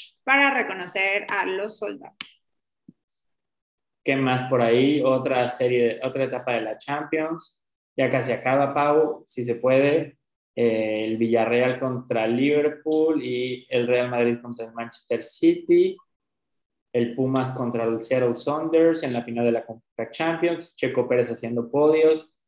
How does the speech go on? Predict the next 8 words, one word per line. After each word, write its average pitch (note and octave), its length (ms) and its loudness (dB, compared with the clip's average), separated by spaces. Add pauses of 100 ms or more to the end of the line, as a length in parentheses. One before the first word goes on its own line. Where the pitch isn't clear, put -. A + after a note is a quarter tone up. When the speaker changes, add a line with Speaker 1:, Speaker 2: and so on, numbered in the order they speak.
(440)
Speaker 2:
Ferrari A#2 680 2
haciendo A2+ 380 -6
historia B2 580 0
otra A2 260 -4
vez. C3+ 340 2
Cristiano A#2+ 420 -2
Ronaldo A2+ 640 -4
haciendo A2+ 600 -6